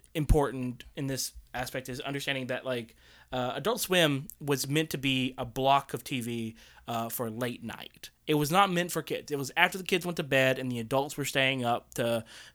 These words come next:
to get an hour of alone time together, or an hour alone time for themselves.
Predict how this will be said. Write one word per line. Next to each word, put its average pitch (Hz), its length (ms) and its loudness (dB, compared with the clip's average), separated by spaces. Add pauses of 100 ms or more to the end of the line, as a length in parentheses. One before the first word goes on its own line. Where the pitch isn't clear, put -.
to - 80 -16
get 147 140 0
an 139 80 -4
hour 127 420 4
of 117 100 0
alone 110 300 0
time 113 220 0
together, 113 340 -2
or 110 60 0
an 110 140 0 (140)
hour 127 160 4
alone 120 240 0
time 123 260 -2
for 117 100 -8
themselves. 151 600 2